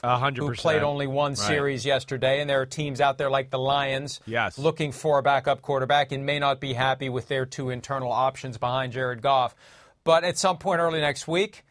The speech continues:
Speaker 2: I assume the Steelers are announced, and I don't think Tomlin believes he can keep it quiet. Sean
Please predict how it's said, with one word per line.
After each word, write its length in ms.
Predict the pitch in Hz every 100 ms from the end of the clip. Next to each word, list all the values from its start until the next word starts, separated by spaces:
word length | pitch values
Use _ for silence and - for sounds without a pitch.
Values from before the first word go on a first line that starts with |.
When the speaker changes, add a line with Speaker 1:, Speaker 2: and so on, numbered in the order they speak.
| _ _ _
Speaker 2:
I 100 | 165
assume 280 | 185 - 330
the 80 | 240
Steelers 420 | - 226 196 143
are 120 | 156
announced, 400 | 143 139 135 131
and 80 | 135
I 160 | - 277
don't 200 | 330 240
think 240 | 247 190 -
Tomlin 680 | 190 185 180 170 151 139 131 _ _ _ _ _ _ _ _ _ _ _ 160
believes 640 | 139 170 170 180 175 143 -
he 160 | 180
can 180 | 170 151
keep 400 | 131 - 175 156
it 140 | 147 -
quiet. 400 | - 156 139 -
Sean 260 | 262 294